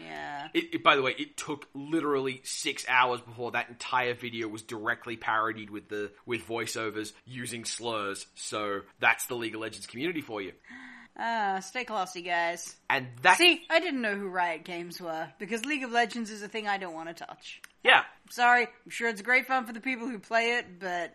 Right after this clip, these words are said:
Speaker 1: between the player base and the fact that I'm not good at those kinds of games to begin with, that is just miles off my radar.
Speaker 2: However, I have a friend, Cass, who is big into watching esports.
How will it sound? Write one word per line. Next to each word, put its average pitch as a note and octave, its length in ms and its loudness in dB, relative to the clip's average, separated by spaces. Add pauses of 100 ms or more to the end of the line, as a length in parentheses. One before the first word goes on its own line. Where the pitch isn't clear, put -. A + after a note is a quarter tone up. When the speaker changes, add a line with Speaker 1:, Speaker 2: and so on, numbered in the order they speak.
Speaker 1:
between A#3+ 440 -2
the G3 80 -10
player A#3+ 320 4
base A#3 400 0
and F#3+ 180 -4
the - 40 -12
fact G#3 240 2
that G#3 100 0
I'm G3+ 120 -2
not G3 140 -4
good G#3 140 -2
at G3 60 -6
those G3 180 -6
kinds G#3+ 220 -2
of F#3+ 40 -10
games G3 220 -4
to F#3 60 -14
begin G#3 260 -4
with, G3 220 -6
that F#3 160 2
is F#3 140 -8
just F3+ 280 -12 (120)
miles F3 560 0
off E3+ 140 -4
my E3+ 140 -2
radar. E2 380 -6 (120)
Speaker 2:
However, B2 340 4
I D3 100 8
have C#3+ 100 6
a - 40 -4
friend, G3+ 520 6
Cass, - 480 6 (240)
who F#3 480 -4
is E3 160 -2
big F#3 260 0
into D#3+ 440 -2
watching C#3 680 -2
esports. G3 560 -2